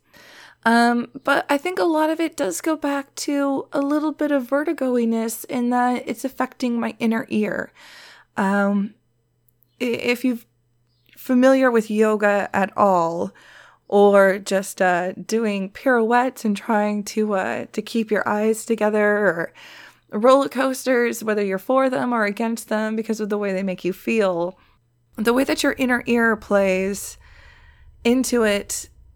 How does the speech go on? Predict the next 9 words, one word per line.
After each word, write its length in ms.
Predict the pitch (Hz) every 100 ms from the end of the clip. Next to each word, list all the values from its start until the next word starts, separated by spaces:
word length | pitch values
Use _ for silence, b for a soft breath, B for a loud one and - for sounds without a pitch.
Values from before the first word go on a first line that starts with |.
| - - - - - -
it's 260 | 262 226 -
usually 440 | 233 294 320 302
very 400 | 247 254 262 -
active. 760 | 190 185 - - - - - - b b b b -
And 460 | 220 214 208 208
in 280 | - 214 202 -
my 220 | 214 220
personal 440 | 220 254 254 240
experience, 880 | 214 214 202 196 190 196 196 - -